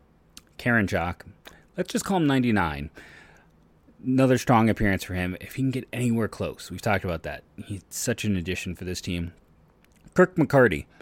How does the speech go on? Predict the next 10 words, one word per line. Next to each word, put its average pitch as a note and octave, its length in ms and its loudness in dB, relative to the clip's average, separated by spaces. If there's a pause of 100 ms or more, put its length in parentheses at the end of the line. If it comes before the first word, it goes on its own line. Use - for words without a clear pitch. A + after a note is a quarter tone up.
(500)
Good D#3+ 200 4
for D3+ 120 0
Kirk. - 400 -2 (440)
He C3+ 80 -2
gets E3+ 160 4
a E3+ 40 6
blown D3 320 6
save, G#2 540 6 (140)
but, G#2 460 2
uh, B2 180 -2